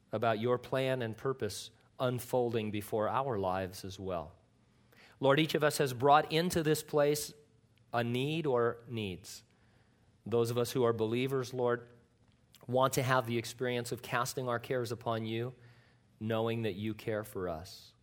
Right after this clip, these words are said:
We want to leave refreshed and lifted up. Lord, if there are those here who are not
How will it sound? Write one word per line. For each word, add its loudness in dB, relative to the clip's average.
We 0
want 2
to -2
leave -2
refreshed -2
and -6
lifted -4
up. -6
Lord, 4
if 2
there 6
are 6
those 4
here 4
who 2
are 6
not 2